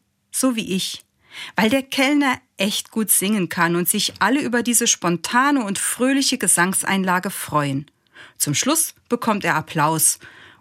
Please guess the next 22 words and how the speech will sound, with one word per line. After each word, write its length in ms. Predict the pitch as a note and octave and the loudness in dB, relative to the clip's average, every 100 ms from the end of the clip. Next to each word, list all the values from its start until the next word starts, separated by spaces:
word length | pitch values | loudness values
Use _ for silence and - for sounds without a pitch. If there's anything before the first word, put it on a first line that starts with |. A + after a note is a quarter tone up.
| - | -4
Und 180 | E3+ - | -2 0
so 140 | E3 | -2
rasch, 400 | D#3 C#4 - - | -2 -2 0 0
wie 100 | F#3+ | 0
er 160 | F3+ - | 2 2
alles 320 | C4 B3 - | 2 2 0
stehen 300 | - A#3 C4 | 0 0 0
und 160 | F#3+ | 0
liegen 260 | G#3 C4 C4+ | 0 2 2
gelassen 500 | B3 G#3+ G3 G3+ F#3+ | 2 0 0 0 -2
hat, 280 | F#3+ F#3+ - - _ - | -2 -4 -8 -18 _ -10
greift 360 | - C#4+ D#4+ - | 0 0 0 0
er 120 | B3+ | 0
wieder 160 | B3+ | 0
nach 160 | A#3 G3+ | 0 0
seinem 300 | - E3+ D3+ | 0 0 0
Tablett 480 | E3+ D3+ - F#3 - | -2 -4 -2 -2 -2
und 120 | E3+ | -8
verschwindet 720 | - C#3 - F#3+ G#3+ G#3+ A3 | -4 -2 -2 0 0 0 -4
in 140 | - A3 | -4 -2
der 100 | A3+ | -4
Küche. 480 | - C#3 - - | -6 -6 -4 -6